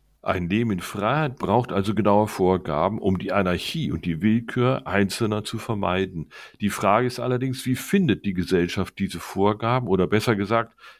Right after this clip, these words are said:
den Ordnungsrahmen, in dem sie sich bewegen will? Hierzu sind gemeinsame Wertvorstellungen innerhalb einer Gesellschaft äußerst hilfreich. Sie helfen,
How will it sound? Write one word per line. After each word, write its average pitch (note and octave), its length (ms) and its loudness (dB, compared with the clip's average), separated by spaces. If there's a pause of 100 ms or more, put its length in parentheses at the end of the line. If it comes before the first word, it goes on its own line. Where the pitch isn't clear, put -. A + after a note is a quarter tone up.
den A#2+ 140 0
Ordnungsrahmen, G#2 1000 0 (440)
in A#2 140 4
dem A2 220 4
sie G2 80 2
sich G2 180 -6
bewegen G#2 520 0
will? - 240 -6 (340)
Hierzu B2 400 4
sind A2 240 2
gemeinsame G2 840 0
Wertvorstellungen G#2 800 0
innerhalb A#2+ 320 2
einer A2 240 0
Gesellschaft G2 720 -2
äußerst A2 420 0
hilfreich. B2+ 600 -2
Sie C3+ 180 0
helfen, D#3 420 0